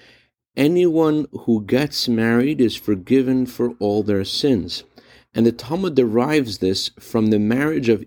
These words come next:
Esau. The wicked Esau married the daughter of Yishmael, whose name was Machlat, and the word Machlat means forgiveness, and the Talmud derives from this that whenever anyone gets married, they are forgiven for all their sins.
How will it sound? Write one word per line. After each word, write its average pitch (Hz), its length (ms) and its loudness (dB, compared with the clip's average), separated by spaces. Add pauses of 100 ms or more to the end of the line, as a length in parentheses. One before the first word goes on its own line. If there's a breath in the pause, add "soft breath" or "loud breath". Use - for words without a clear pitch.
Esau. 160 540 -2 (720 soft breath)
The 104 80 4
wicked 170 420 2
Esau 160 400 -2
married 139 540 0
the 120 100 2
daughter 123 380 2
of 107 240 0 (420)
Yishmael, 107 640 -2
whose 110 220 0
name 110 240 2
was 107 160 0
Machlat, 117 680 -4
and 113 100 -2
the 117 60 2
word 131 140 4
Machlat 127 520 0
means 123 380 2 (320)
forgiveness, 120 640 0
and 120 80 0
the 110 80 -4
Talmud 147 480 -4
derives 127 460 -2
from 101 220 -2
this 156 260 0
that 123 200 0 (340)
whenever 147 840 0
anyone 143 340 2
gets 104 300 -2
married, 131 300 2
they 117 60 4
are 104 100 2
forgiven 117 640 0
for 117 220 -10
all 95 240 -2
their 95 180 -4
sins. 95 520 -6